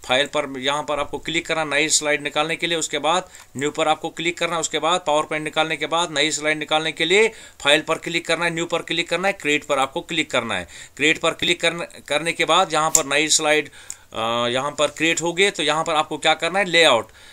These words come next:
लेआउट यहाँ पर आपको सेट करना है। तो कैसे करेंगे, होम टैब पर क्लिक करना है, लेआउट पर क्लिक करना है, उसके बाद ब्लैंक स्लाइड पर आपको क्लिक करना है।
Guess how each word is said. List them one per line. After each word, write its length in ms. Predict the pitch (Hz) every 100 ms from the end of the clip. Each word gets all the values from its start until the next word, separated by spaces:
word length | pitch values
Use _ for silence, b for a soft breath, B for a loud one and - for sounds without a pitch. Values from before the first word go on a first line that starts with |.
| B 113
लेआउट 360 | 139 156 160
यहाँ 180 | 151 151
पर 120 | 156
आपको 240 | 143 - 156
सेट 260 | 165 165
करना 260 | - 160 175
है। 60 |
तो 100 | 175
कैसे 300 | 170 156 160
करेंगे, 300 | 165 160 175
होम 260 | - 160 160
टैब 200 | 160 156
पर 80 | 156
क्लिक 300 | - 170 170
करना 160 | 170
है, 60 | 185
लेआउट 300 | 151 151 151
पर 140 | 156
क्लिक 280 | 151 170 170
करना 180 | 175 185
है, 40 |
उसके 200 | 170 -
बाद 260 | 160 196 202 B B B -
ब्लैंक 320 | 139 151 156
स्लाइड 400 | - 151 147 143
पर 140 | - 143
आपको 260 | 135 151
क्लिक 380 | 147 - 147 -
करना 260 | 139 135 131
है। 280 | 127 95